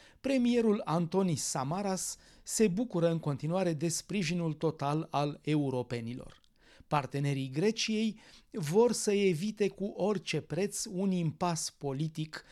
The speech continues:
ce ar duce la noi alegeri în Grecia, alegeri care s-ar solda printr-o fragmentare și mai mare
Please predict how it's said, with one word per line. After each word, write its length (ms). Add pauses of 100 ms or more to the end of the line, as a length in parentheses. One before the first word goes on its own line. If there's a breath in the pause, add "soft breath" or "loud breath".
(240 loud breath)
ce 160
ar 140
duce 340
la 160
noi 460
alegeri 760
în 200
Grecia, 580 (300 loud breath)
alegeri 460
care 260
s-ar 240
solda 520
printr-o 340
fragmentare 680
și 260
mai 200
mare 400